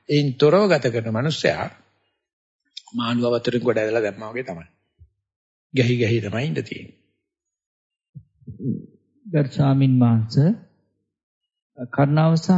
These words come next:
Speaker 2: මෛත්‍රිය අතර වෙනස පැහැදිලි කර දෙන මෙන් ගෞරවණීය ඉල්ලා සිටිමි. නිර්වාණ සරණයි.
Speaker 1: අපි සාමාන්‍යයෙන් කමඨාන් සුද්ධ කරන වෙලාවේදී ඒ වගේ ප්‍රශ්න ගන්න. ඒවා මූල ධර්ම ප්‍රශ්න.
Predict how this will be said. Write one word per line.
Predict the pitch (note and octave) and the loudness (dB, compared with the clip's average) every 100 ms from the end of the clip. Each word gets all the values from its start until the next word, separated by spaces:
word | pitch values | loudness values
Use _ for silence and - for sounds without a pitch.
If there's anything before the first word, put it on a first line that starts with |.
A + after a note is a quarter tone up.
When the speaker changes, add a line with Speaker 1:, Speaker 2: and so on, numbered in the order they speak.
| F3+ | 4
Speaker 2:
මෛත්‍රිය | B2+ C3 B2+ - D3 | 4 4 0 -2 -2
අතර | C3+ - | 0 -2
වෙනස | C3 B2+ C3 B2+ | 0 0 0 -4
පැහැදිලි | - B2 B2+ B2 | -2 -2 -2 -6
කර | B2 B2+ | -10 -8
දෙන | B2 B2 A#2+ | -6 -4 -4
මෙන් | B2+ D#3 | -4 -4
ගෞරවණීය | B2 A#2+ A#2 B2 | 0 0 0 -2
ඉල්ලා | A2 A#2 | -4 -4
සිටිමි. | A2+ - G2+ G#2+ A2 _ | -4 -8 -14 -14 -14 _
නිර්වාණ | - A#2+ B2 B2+ | -4 0 2 2
සරණයි. | - A2 G2+ G2 - - _ _ _ _ _ _ _ _ | 0 2 2 0 -4 -12 _ _ _ _ _ _ _ _
Speaker 1:
අපි | B2+ | -6
සාමාන්‍යයෙන් | A#2+ A2+ B2 A#2+ A#2+ | -4 -4 -2 -2 -2
කමඨාන් | A2 A#2 A#2 B2 | -2 0 0 0
සුද්ධ | C3+ A#2+ | -4 -4
කරන | C3+ A#2+ | -4 -4
වෙලාවේදී | B2 A#2+ B2 C3+ A#2 | -4 0 0 0 0
ඒ | A#2 | 0
වගේ | A2+ A2 - _ - A2+ - _ _ _ | 0 -2 -4 _ -20 -20 -20 _ _ _
ප්‍රශ්න | _ A#2 - A#2 | _ -4 -4 -8
ගන්න. | F#2 F2+ G#2+ | -8 -6 -4
ඒවා | B2 A#2 A2+ - | -2 -2 -2 -6
මූල | - A2 A#2+ | -6 0 2
ධර්ම | G#2+ G2 G2 | 0 -2 -4
ප්‍රශ්න. | F#2+ G2 F2 | -4 -4 -6